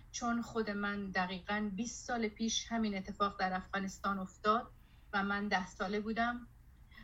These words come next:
ما از افغانستان، اه، مهاجر شدیم به ایران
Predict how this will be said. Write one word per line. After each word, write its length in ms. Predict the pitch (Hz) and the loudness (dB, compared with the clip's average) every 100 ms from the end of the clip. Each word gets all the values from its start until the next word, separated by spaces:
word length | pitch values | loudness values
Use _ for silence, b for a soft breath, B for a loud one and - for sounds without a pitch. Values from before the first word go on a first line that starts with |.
| - | -12
ما 720 | 208 202 202 196 196 185 185 - - - - | -2 0 0 0 0 -2 -4 -10 -18 -16 -8
از 160 | 190 | -4
افغانستان، 920 | 190 - 185 185 - - 202 196 185 180 | -2 -2 -4 -2 -4 -2 -2 0 -2 -4
اه، 420 | 180 180 180 - - - | -4 -4 -8 -12 -14 -4
مهاجر 440 | 185 175 180 208 | 0 2 2 0
شدیم 440 | 208 202 180 175 170 | 0 -4 -6 -6 -6
به 80 | |
ایران 640 | 165 190 185 190 220 240 | -6 -4 0 0 0 -4